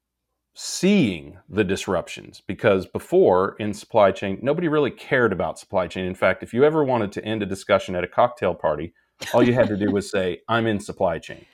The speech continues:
People would quickly turn away. Now, people want to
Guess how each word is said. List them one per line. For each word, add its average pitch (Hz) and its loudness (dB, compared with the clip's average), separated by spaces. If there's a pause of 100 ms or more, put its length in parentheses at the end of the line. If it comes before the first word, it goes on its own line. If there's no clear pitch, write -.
(240)
People 98 -6
would 85 -4
quickly 104 -4
turn 90 -6
away. 80 -6 (920)
Now, 107 4 (720)
people 104 0
want 98 0
to 95 -2